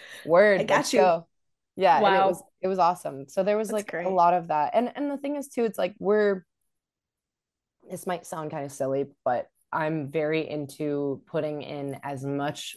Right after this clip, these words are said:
Speaker 1: work as I can into something like a video or, or, like, music or whatever performance.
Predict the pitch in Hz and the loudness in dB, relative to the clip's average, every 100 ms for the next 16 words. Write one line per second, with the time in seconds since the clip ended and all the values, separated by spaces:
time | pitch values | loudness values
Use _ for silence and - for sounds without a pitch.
0 | - 143 147 156 139 139 - - 117 127 | -2 0 2 0 -2 -4 -6 -14 -10 -8
1 | 151 156 _ 147 143 143 135 147 143 131 | -8 -10 _ -6 -6 -6 -4 -2 -2 -4
2 | 135 143 147 147 139 143 139 135 135 - | -2 -2 2 2 4 2 2 0 -2 -8
3 | - 117 117 123 180 202 175 170 147 139 | -6 -4 -4 0 4 4 4 4 4 4
4 | 143 135 135 _ _ _ 156 143 139 151 | 2 0 -2 _ _ _ -4 0 0 0
5 | 160 | -4